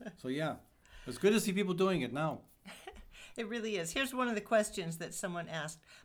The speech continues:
Speaker 1: "My black raspberries are fruiting except for the cane." And she picked a cane that's circled, you know, that, um, on her picture.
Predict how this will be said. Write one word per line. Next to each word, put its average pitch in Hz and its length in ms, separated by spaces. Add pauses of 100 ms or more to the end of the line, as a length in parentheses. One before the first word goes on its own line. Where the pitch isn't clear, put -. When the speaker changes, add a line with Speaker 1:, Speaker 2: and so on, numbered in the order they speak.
Speaker 1:
"My 190 120
black 202 400
raspberries 202 720
are 170 140
fruiting 214 720
except 180 500
for - 160
the 185 120
cane." 196 720 (640)
And 170 120
she 185 140
picked 170 260
a 170 40
cane 165 400
that's 160 200
circled, 170 680
you 165 120
know, 147 200
that, 143 220 (140)
um, 143 340 (100)
on 160 180
her 165 140
picture. 160 540